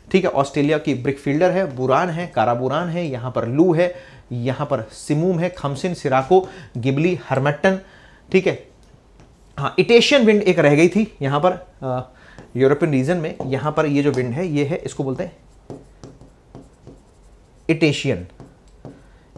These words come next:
ये है इटेशियन विंड, इस रीजन में फ्लो हो रही है, राइट? इंपॉर्टेंट बात ये है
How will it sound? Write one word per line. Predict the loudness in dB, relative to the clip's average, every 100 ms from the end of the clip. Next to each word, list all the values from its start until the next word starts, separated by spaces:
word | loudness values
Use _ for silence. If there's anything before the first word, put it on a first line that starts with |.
| 0
ये | 4
है | 4
इटेशियन | 2 2 0 0 -4 -6
विंड, | -6
इस | -6 -6
रीजन | -6 -6
में | -6
फ्लो | -4 -6
हो | -8
रही | -12 -20
है, | _ _ _ _ _ _ _ _ _ 2
राइट? | 2 2 -8 -20 -20 -20 -20 -20 -20 -20 _ -20 _ _ -20 _ -20 -20 -20 -20 -14 -2
इंपॉर्टेंट | 4 8 8 8
बात | 6 6
ये | 6
है | 4